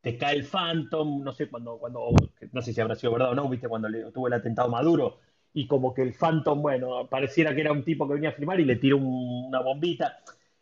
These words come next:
Lo que digo es esta tecnología que, que hoy la vemos a lo mejor en las películas, que, que es verdad que la vemos cada vez más en las películas, pero digo, hoy lo que estamos viendo son los shows de drones, ¿no? Que nos dibujan esas cosas increíbles. Pero no tengan la menor duda que hoy,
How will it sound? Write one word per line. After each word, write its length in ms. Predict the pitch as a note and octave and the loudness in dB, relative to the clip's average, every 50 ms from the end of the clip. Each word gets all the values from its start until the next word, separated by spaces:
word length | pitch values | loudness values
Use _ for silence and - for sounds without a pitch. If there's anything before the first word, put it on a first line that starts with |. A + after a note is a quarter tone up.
| _ _ | _ _
Lo 160 | - C#3 C3 | -4 -2 -2
que 80 | A2+ C#3+ | 0 0
digo 220 | C#3+ F3+ G3+ G3+ | 2 2 2 2
es 140 | E3 A#2+ - | 0 0 0
esta 260 | E3+ D#3+ - D#3+ D3+ | 0 -2 0 -2 -4
tecnología 760 | - D3+ C3 C#3+ C#3 C#3 C3+ C#3 B2+ - - E3+ E3 D#3 C3+ | -4 -4 -4 -4 -2 -2 -2 -2 -2 0 2 2 2 2 0
que, 200 | A#2 B2 A#2+ A#2+ - A#2 - | -2 -4 -4 -4 -6 -10 -8
que 100 | - B2+ | -6 -4
hoy 80 | C3+ D3 | -2 -2
la 140 | D3 C#3 | 0 0
vemos 320 | C3+ C#3+ C#3+ C#3+ C3+ - - | 0 -2 -2 -2 -4 -4 -4
a 60 | A2 | -4
lo 80 | A2 A2+ | -4 -2
mejor 180 | A2 B2 B2+ | 0 0 0
en 60 | C3 | 0
las 100 | B2 A#2+ | 0 -2
películas, 560 | - - C#3+ C#3+ C3+ G#2+ C3 C3 C#3 - - - _ _ | -2 0 0 0 0 -2 0 -2 -2 -2 -4 -8 _ _
que, 160 | - A2 - - - G2+ | -14 -14 -12 -12 -8 -4
que 80 | - | -2
es 60 | G2 | 0
verdad 180 | G2 G#2+ B2 B2 | 4 4 6 6
que 80 | A#2 A2 | 6 4
la 80 | G2+ | 4
vemos 240 | G#2+ A2+ A2+ A2+ - | 4 2 0 0 0
cada 140 | - A#2 A2 | 0 0 0
vez 80 | G2+ | 0
más 180 | B2+ C#3 A#2 - | 0 -4 -4 -4
en 60 | A2 | -6
las 100 | G#2 G2 | -8 -6
películas, 420 | - A2+ A2 G#2+ G#2 A#2+ B2+ C#3+ - - - _ _ _ _ _ _ _ _ _ _ _ - | -6 -6 -6 -4 -4 -4 -6 -6 -8 -12 -20 _ _ _ _ _ _ _ _ _ _ _ 0
pero 160 | A#2+ A#2 A#2 | 2 4 6
digo, 200 | B2+ B2+ A2+ G#2+ | 6 6 6 6
hoy 160 | A#2+ D#3 G#3 | 6 6 4
lo 120 | A3 G#3 | 4 4
que 60 | E3 D#3+ | 2 2
estamos 220 | D#3+ E3+ E3 D#3 | 2 2 2 4
viendo 200 | D#3 G3+ A#3+ A#3 | 4 4 2 2
son 140 | - D3+ C3+ | -2 -2 -4
los 100 | A#2+ B2 | -4 -2
shows 160 | D3 C#3 B2+ | -2 -2 -2
de 80 | C3 B2 | 0 0
drones, 320 | B2 A2+ F#2+ F2+ F2+ - | 0 0 -2 -4 -6 -8
¿no? 260 | A2+ E3 G#3 G#3+ G3+ _ _ | -6 -6 -6 -6 -8 _ _
Que 120 | - A2 G2+ | -6 -4 -4
nos 100 | F#2+ F#2 | 0 2
dibujan 320 | A2+ A#2+ C3 B2+ C3+ B2+ | 2 2 4 4 6 4
esas 160 | A#2+ - A#2+ | 4 2 0
cosas 300 | - - A#2+ A2+ - - | -4 -2 -2 -2 -4 -6
increíbles. 480 | A#2 G#2 - G#2+ G2+ G2 F#2 F2+ F#2 - _ _ _ _ _ _ _ _ _ | -6 -4 -2 0 0 0 -2 -6 -8 -10 _ _ _ _ _ _ _ _ _
Pero 160 | - F2 E2+ F2+ | -16 -10 -2 0
no 120 | A2+ B2+ | 2 2
tengan 280 | B2 D3 C#3 C3+ C3 A2 | 4 4 2 2 2 2
la 80 | G2+ | 0
menor 240 | F#2+ G2 G2+ A2 G2+ | 0 0 0 0 2
duda 340 | A2 C3 F3+ F#3+ C#3 G2+ - | 4 6 6 6 4 2 0
que 100 | G#2 G2+ | -2 0
hoy, 360 | A#2 D#3+ G3 E3+ - - - | 2 4 4 4 2 -2 -6